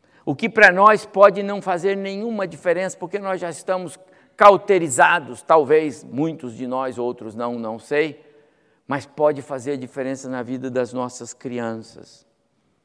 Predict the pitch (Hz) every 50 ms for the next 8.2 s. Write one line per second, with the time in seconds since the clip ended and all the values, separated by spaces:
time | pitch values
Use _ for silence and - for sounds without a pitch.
0 | _ _ _ _ _ _ _ _ _ _ _ _ _ _ _ _ _ _ _ _
1 | _ _ _ _ _ _ 143 147 156 151 147 160 165 160 156 151 151 139 139 -
2 | - _ 143 147 156 147 147 143 131 - 143 139 143 156 151 147 147 143 139 143
3 | 139 135 127 120 131 143 151 156 143 135 - - 147 143 135 127 147 151 147 143
4 | - _ 151 139 127 - - - 180 196 214 233 214 170 165 160 135 127 143 127
5 | 127 127 147 170 165 147 131 - - _ _ 139 131 131 135 131 104 95 107 104
6 | 95 - - _ _ _ _ _ _ _ 104 131 139 120 120 113 - - - 143
7 | 127 120 117 113 117 120 127 135 143 139 120 - - _ - 101 - - - 113
8 | 101 95 85 82